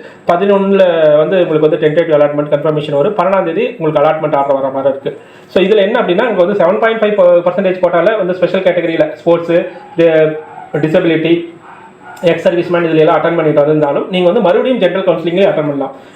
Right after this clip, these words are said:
இதுல அட்டெண்ட் பண்ணிட்டு மறுபடியும் வந்து நீங்க ஒன்பதாம் தேதியிலும் கலந்துக்கலாம். ஒருவேளை இதுல சீட் கிடைக்கல அப்படின்னா நீங்க ஒன்பதாம் தேதியும் வந்து கலந்துக்கலாம். So ஒருவேளை இந்த கவுன்சிலிங் நீங்க கலந்துக்கிறீங்க அப்படின்னா முடிஞ்ச வரல இங்கேயே உங்களுக்கு நல்ல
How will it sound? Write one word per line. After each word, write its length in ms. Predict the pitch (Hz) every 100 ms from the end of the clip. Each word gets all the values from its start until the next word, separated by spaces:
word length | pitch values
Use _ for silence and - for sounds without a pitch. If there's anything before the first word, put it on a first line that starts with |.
| -
இதுல 160 | 151 156
அட்டெண்ட் 200 | 202 202
பண்ணிட்டு 220 | 190 339 196
மறுபடியும் 340 | 220 233 220
வந்து 160 | 180 247
நீங்க 160 | 202 156 147
ஒன்பதாம் 280 | 160 180 180
தேதியிலும் 300 | 160 156 185
கலந்துக்கலாம். 380 | 156 151 147 143 147
ஒருவேளை 200 | 151 151
இதுல 140 | 143 139
சீட் 200 | 180 170
கிடைக்கல 280 | 156 156 160
அப்படின்னா 260 | 151 143 - - - - -
நீங்க 140 | 247 214
ஒன்பதாம் 260 | 214 208
தேதியும் 260 | 185 180 202
வந்து 160 | 180 165
கலந்துக்கலாம். 460 | 143 139 131 131 - -
So 80 | 151 143
ஒருவேளை 300 | 165 214 202 - - - 180
இந்த 100 | 202 185
கவுன்சிலிங் 380 | 214 233 226
நீங்க 160 | 185 156
கலந்துக்கிறீங்க 400 | 160 180 175 170 160
அப்படின்னா 260 | 143 151 175 180
முடிஞ்ச 200 | 254 226
வரல 160 | 135 180 185
இங்கேயே 340 | 190 208 226 247 - - - - 208
உங்களுக்கு 240 | 170 170 160
நல்ல 140 | 175